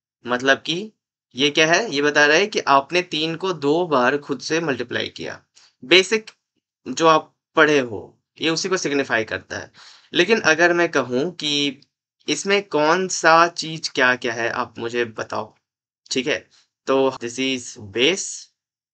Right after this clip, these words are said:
ये बेस है, ये पावर है, राइट? No, this is wrong, ये पावर नहीं है। Most teachers,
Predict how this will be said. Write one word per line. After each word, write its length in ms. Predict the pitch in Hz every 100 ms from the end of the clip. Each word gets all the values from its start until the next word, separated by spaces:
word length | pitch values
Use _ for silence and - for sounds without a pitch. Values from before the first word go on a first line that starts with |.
| _ _ _ _ _ _ _ _ _ _ _ _ _
ये 200 | 107 110
बेस 440 | 104 120 139 160 180
है, 260 | 165 220 _ _ _ _ _ _ _
ये 360 | 117 117 117
पावर 560 | 113 _ 120 120 123 160
है, 400 | 160 160 156 - _ _ _ _ _
राइट? 520 | 120 117 143 156 _ - _ _ _ _ _ _ _ _ 113
No, 220 | 113 90 _ _
this 120 | 113 117
is 100 | 110
wrong, 220 | 101 92 _ _ _ _ -
ये 180 | 147
पावर 400 | 220 165 123 135
नहीं 400 | 131 123 127 131
है। 300 | 123 101 - _ _ _ _ _ -
Most 400 | 120 160 208 -
teachers, 840 | - - 147 135 135 107 92 -